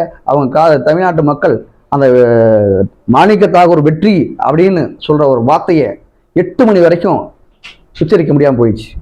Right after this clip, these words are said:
அந்த இடத்து-, அந்த அளவுக்கு, அஹ், தம்பி பிரபாகரனோட செல்வாக்கு அங்க இருந்திருக்கு. அப்படி இருக்கும்போது இது அவர் வயசு என்ன இருக்குது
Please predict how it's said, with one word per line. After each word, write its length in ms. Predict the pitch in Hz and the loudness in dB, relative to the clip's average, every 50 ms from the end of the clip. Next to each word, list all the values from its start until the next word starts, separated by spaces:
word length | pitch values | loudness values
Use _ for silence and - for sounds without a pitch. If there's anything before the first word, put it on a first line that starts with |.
| - - - - | -16 -16 -12 -6
அந்த 200 | - 131 143 156 | -2 0 0 2
இடத்து-, 240 | 156 165 165 165 175 | 0 0 0 0 -2
அந்த 180 | 147 151 156 | 0 0 2
அளவுக்கு, 520 | 165 - 165 170 196 254 269 269 269 269 - _ _ _ _ - | 2 2 2 2 0 -2 -2 -6 -10 -14 -18 _ _ _ _ -4
அஹ், 640 | - 131 135 131 127 120 117 113 110 107 110 104 104 104 - - - _ _ _ _ _ _ _ _ _ _ _ _ | 0 0 2 4 2 2 2 2 2 2 2 2 0 -2 -4 -10 -20 _ _ _ _ _ _ _ _ _ _ _ _
தம்பி 200 | - 156 165 151 | -4 -2 0 0
பிரபாகரனோட 760 | 127 135 151 156 160 151 143 135 127 123 120 135 156 156 - - - _ _ _ _ _ _ _ _ _ _ _ _ _ _ _ _ _ _ _ _ _ _ _ _ | 0 0 0 2 2 0 2 0 0 0 0 0 -2 -2 -6 -10 -16 _ _ _ _ _ _ _ _ _ _ _ _ _ _ _ _ _ _ _ _ _ _ _ _
செல்வாக்கு 460 | _ - 156 151 151 151 151 - 156 | _ -2 0 2 2 2 2 0 0
அங்க 140 | 160 127 120 | 0 0 0
இருந்திருக்கு. 360 | 123 131 117 104 104 104 101 - _ _ _ _ _ _ _ _ _ _ | 0 0 -2 -2 -4 -6 -10 -12 _ _ _ _ _ _ _ _ _ _
அப்படி 200 | - 165 185 202 | -4 0 2 2
இருக்கும்போது 540 | 196 175 175 175 180 190 240 269 269 269 - - - - - | 2 2 0 -2 0 0 -2 -2 -4 -6 -12 -18 -18 -6 -4
இது 140 | - 202 214 | 0 2 2
அவர் 160 | 190 196 196 | 2 2 4
வயசு 280 | 180 190 226 190 202 | 2 2 0 2 0
என்ன 160 | 208 196 180 165 | 0 0 2 0
இருக்குது 380 | 156 160 - 170 160 160 - | 0 0 -2 0 0 0 -2